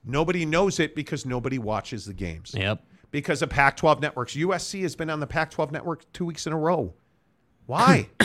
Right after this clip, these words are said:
Speaker 2: <coughs>
Speaker 1: Why? You're hurting yourself. But that's what the Pac-twelve has always done. And it, it's,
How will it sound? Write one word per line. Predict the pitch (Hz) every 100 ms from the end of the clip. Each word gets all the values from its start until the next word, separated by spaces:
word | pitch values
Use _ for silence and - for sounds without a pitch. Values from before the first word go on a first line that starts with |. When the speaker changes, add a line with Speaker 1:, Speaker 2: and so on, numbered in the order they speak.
| -
Speaker 2:
<coughs> | 156 - - -
Speaker 1:
Why? | 147 262 330 143 - _ _ _ _
You're | - 180
hurting | 202 277 330
yourself. | 294 - 135 92 - _ _ _ _ _ _ _ _ _ _ _
But | -
that's | - 117 -
what | 170 175
the |
Pac-twelve | - 156 - 180 175
has | 165
always | 202 320 247
done. | 143 80 90 _ _ _ _ _ -
And | 160 180
it, | 185
it's, | 196 202 196